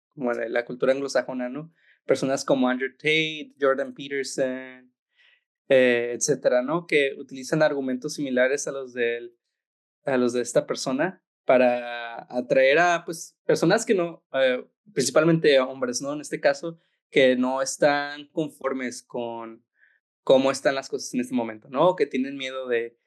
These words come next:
Eh, también ahí es otra cosa que, que mencionaba, eh, Carla, ¿no? Este, muy importante el miedo, ¿no? De, de cómo se está evolucionando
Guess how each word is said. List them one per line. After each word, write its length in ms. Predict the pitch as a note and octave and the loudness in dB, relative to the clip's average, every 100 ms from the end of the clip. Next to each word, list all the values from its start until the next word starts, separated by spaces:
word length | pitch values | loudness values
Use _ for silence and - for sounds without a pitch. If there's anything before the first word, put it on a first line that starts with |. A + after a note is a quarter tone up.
| _ _ - | _ _ 0
Eh, 120 | C#3 | 2
también 260 | C3 B2+ C#3 | 4 2 2
ahí 140 | C#3+ | 2
es 140 | C3+ - | 2 2
otra 160 | C3+ | 0
cosa 280 | - - C#3 | 0 -2 -2
que, 300 | C#3 B2 B2 | -2 -8 -8
que 80 | - | -6
mencionaba, 480 | B2+ B2 B2+ C3+ C#3 _ - | -4 0 2 2 0 _ -16
eh, 80 | C3 | -2
Carla, 280 | C3+ B2+ A#2+ | 2 4 2
¿no? 280 | D3 E3 - | -2 -8 -4
Este, 260 | C#3+ - | -4 -4
muy 100 | C3 | -8
importante 400 | C3 C3+ C#3 B2+ | -6 -4 0 0
el 80 | C3 | 0
miedo, 260 | B2 B2 A#2+ | -2 -6 -8
¿no? 160 | B2 C3 | -8 -2
De, 240 | A#2+ - _ _ | -2 -2 _ _
de 140 | - C3 | -2 0
cómo 300 | C3 C3 D3 | 0 0 -2
se 140 | D3+ | -6
está 460 | - - B2 B2+ C3+ | -4 2 4 4 0
evolucionando 840 | C3+ C3+ B2+ A#2+ A#2+ A#2+ B2 B2+ | -2 -4 -6 -6 -6 -4 -6 -6